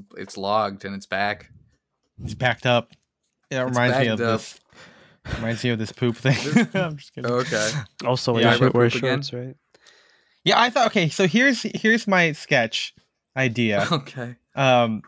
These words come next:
Speaker 2: you know, I watched a sketch show recently, and I
Speaker 1: Yeah,
Speaker 2: thought of my
Speaker 1: Saturday
Speaker 2: own
Speaker 1: Night
Speaker 2: one.
Speaker 1: Live.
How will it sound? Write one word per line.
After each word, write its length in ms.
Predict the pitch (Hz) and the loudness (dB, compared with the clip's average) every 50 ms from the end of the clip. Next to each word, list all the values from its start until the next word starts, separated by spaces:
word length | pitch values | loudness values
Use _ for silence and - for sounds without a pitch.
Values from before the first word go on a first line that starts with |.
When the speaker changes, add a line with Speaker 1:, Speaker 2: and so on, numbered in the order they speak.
| _ _ | _ _
Speaker 2:
you 120 | 143 131 | -4 0
know, 120 | 123 131 | 2 2
I 120 | 127 127 131 | 4 4 4
watched 300 | 123 131 135 139 - - | 4 2 2 2 0 -2
a 40 | 143 | -6
sketch 300 | - - - 123 117 - | -4 -2 0 0 0 0
show 240 | - - 135 120 | -2 -2 -2 -2
recently, 640 | 113 110 113 113 - - 113 107 107 107 104 104 110 - _ _ _ _ _ _ _ _ _ | -2 -2 -4 -4 -4 -6 -8 -8 -6 -4 -4 -6 -6 -10 _ _ _ _ _ _ _ _ _
and 140 | - 113 110 | -6 -4 -2
I 60 | 110 | -2
Speaker 1:
Yeah, 100 | 107 104 | 0 0
Speaker 2:
thought 160 | 120 117 117 | 0 2 2
of 100 | 113 104 | 0 0
my 100 | 110 110 | 0 0
Speaker 1:
Saturday 280 | 107 107 107 110 110 120 | 0 2 2 2 2 0
Speaker 2:
own 60 | 120 117 | 0 0
Speaker 1:
Night 120 | 107 107 | 0 0
Speaker 2:
one. 80 | 107 104 | 0 -2
Speaker 1:
Live. 260 | 107 123 - - _ | -4 -4 -6 -10 _